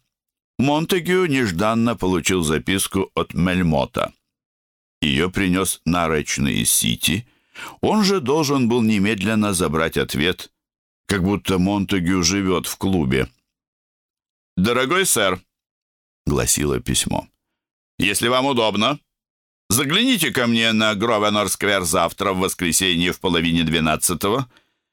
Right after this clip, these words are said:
Если вы идете в церковь, можем перенести встречу на вторую половину дня. Если нет,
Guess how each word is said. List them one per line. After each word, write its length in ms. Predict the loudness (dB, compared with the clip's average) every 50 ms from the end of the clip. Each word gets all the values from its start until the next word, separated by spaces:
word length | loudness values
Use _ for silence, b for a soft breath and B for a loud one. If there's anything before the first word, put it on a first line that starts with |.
| _ _ -2
Если 380 | 0 0 0 0 0 0 0
вы 180 | 0 0 0 0
идете 320 | 0 0 0 0 0 -2
в 60 | -2
церковь, 480 | -2 -2 0 0 0 0 -2 -4 -2 -2
можем 380 | 0 0 0 0 0 0 0 0
перенести 520 | 0 0 2 2 0 0 0 0 -2 -2
встречу 400 | -2 -2 -2 -2 -2 0 0 0
на 120 | 0 -2
вторую 460 | -2 -2 -2 -2 0 2 2 0 0 0
половину 480 | 0 0 0 0 0 0 0 0 0
дня. 300 | 0 0 0 0 0 -2 -6 _ _ _ _ _ _ _ _ _ _ _ -2
Если 320 | -2 0 0 0 0 0
нет, 300 | 2 2 0 0 -2 -6